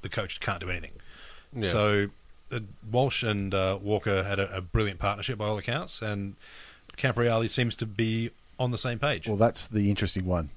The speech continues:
Speaker 3: You, you talk about, uh, key players and their relationship with the coach. If you wind your mind back to when Adelaide played Hawthorn, um, round twelve or whenever it was, and, uh, Dangerfield sat on the bench for
Speaker 2: Yeah, that's
Speaker 3: five
Speaker 2: right.
Speaker 3: minutes,
Speaker 1: Yeah.
Speaker 3: which
Speaker 2: Yeah.
Speaker 3: is probably four and a half too long,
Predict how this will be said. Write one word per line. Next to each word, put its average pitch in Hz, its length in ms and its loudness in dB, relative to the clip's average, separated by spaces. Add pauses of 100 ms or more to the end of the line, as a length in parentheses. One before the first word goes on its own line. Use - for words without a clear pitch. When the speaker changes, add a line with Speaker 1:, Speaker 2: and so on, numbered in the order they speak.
Speaker 3:
You, 98 120 0
you 98 260 2
talk 107 220 6
about, 95 400 4
uh, 92 180 2
key 107 160 4
players 98 400 2
and 90 80 -2
their 90 100 0
relationship 92 460 -2
with - 80 -8
the - 120 -6
coach. - 320 0 (280)
If - 80 -4
you 98 280 2
wind 104 340 4
your 92 60 0
mind 98 240 4
back 101 280 4
to 98 120 -2
when 95 400 0
Adelaide 104 360 2
played 92 240 0
Hawthorn, 101 600 0 (200)
um, 92 480 0
round 95 400 2
twelve 104 340 4
or 90 80 2
whenever 87 240 0
it 69 60 -2
was, 92 260 -2 (460)
and, 92 340 0 (160)
uh, 90 500 2 (440)
Dangerfield 110 520 4
sat 110 160 2
on 107 80 4
the 98 60 2
bench - 500 2
for 101 180 2
Speaker 2:
Yeah, 92 400 6
that's 98 140 -2
Speaker 3:
five 110 260 12
Speaker 2:
right. 104 60 -6
Speaker 3:
minutes, 113 240 8
Speaker 1:
Yeah. 92 60 0
Speaker 3:
which 104 100 2
Speaker 2:
Yeah. 95 60 8
Speaker 3:
is 98 40 8
probably 110 220 8
four 113 220 6
and 107 60 4
a 101 40 6
half 107 160 6
too - 160 2
long, 131 220 4